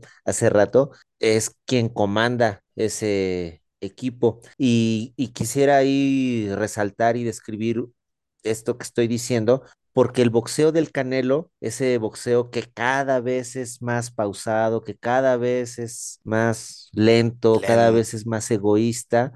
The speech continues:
Speaker 1: de, de una esquiva y un golpe de contragolpe.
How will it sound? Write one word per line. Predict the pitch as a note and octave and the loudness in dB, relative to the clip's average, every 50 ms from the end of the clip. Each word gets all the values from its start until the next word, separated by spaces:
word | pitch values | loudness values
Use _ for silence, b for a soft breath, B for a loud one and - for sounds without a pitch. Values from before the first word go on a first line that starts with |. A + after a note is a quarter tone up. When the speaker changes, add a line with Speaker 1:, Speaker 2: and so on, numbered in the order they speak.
| b b | b b
Speaker 1:
de, | - F#2+ F2+ G#2 G2 G2 G2 G2 G2 G2 F#2+ F#2+ F#2+ F#2+ F#2+ G2 F2+ F#2 | -8 -2 0 2 4 4 4 2 2 0 0 0 -2 -2 -2 -4 -4 -4
de | G#2 A2 A2+ | -4 -2 -2
una | A2+ C3 C3+ C#3 | -2 -2 -2 -4
esquiva | C3+ - - - D3 E3 E3 C#3+ D#3 D3+ D3 | -4 -6 -8 -6 -4 -4 -2 0 2 2 2
y | C3+ C3 | 2 0
un | C3 C3 | -2 0
golpe | B2+ B2+ B2+ B2 A#2+ A2 | 0 -2 -2 -2 -4 -4
de | A2 | -4
contragolpe. | G#2+ - G#2+ G2+ G2+ G2 G2+ G2 G2+ A2 A2 G#2 G2 - - F#2+ E2+ D#2+ | -4 -6 -8 -8 -6 -6 -4 -2 -2 -2 -2 -2 -4 -6 -6 -8 -8 -8